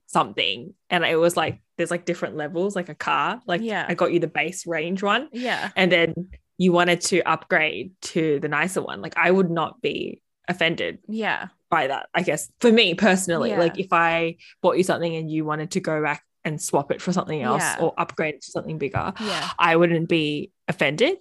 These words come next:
Speaker 2: Yeah.
Speaker 1: because I always thought, like, for myself, right, like, ob-, ob-, obviously I've still got quite a few years <laughs> away
Speaker 2: Yeah.
Speaker 1: until I really consider getting married and stuff like that. But I guess depending on, 'cause I do feel really bad if my,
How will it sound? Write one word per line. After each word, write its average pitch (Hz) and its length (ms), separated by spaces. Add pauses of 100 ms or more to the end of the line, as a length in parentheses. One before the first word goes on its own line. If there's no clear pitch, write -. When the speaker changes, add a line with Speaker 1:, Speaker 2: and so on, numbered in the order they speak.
(240)
Speaker 2:
Yeah. 208 80
Speaker 1:
because 233 240
I 220 160
always 330 300
thought, 202 300
like, 170 240
for 185 120
myself, 175 520
right, 156 300
like, 190 220
ob-, 196 100
ob-, 196 140
obviously 214 460
I've 185 180
still 196 160
got 208 280
quite 175 240
a 175 40
few 175 200
years 151 460
<laughs> - 20
away 175 540
Speaker 2:
Yeah. 220 340
Speaker 1:
until 190 340
I 170 400
really 170 240
consider 160 400
getting 147 260
married 139 300
and 139 120
stuff - 180
like 139 180
that. - 200 (540)
But 165 260 (200)
I 185 100
guess 185 280
depending 185 560
on, 160 400 (600)
'cause 240 100
I 269 100
do 277 200
feel 311 200
really 180 220
bad 175 540
if 185 240 (240)
my, 151 680